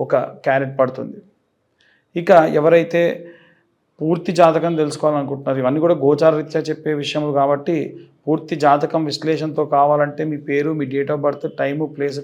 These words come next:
కింద ఉన్న నెంబర్కి పంపిస్తే దశ, అంతర్దశ, నవాంశ, అష్టక వర్గ, అలాగే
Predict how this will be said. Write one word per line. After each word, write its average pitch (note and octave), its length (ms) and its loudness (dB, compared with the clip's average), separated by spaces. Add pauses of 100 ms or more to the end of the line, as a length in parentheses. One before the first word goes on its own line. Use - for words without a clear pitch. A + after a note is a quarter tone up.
కింద C#3 140 -8
ఉన్న D3 260 -4
నెంబర్కి C#3 320 -6
పంపిస్తే C3 420 -8 (400)
దశ, C#3+ 160 -2 (220)
అంతర్దశ, C#3+ 440 -4 (200)
నవాంశ, D3 400 -2
అష్టక D3 400 -4 (120)
వర్గ, C#3 200 -2 (640)
అలాగే D#3 280 4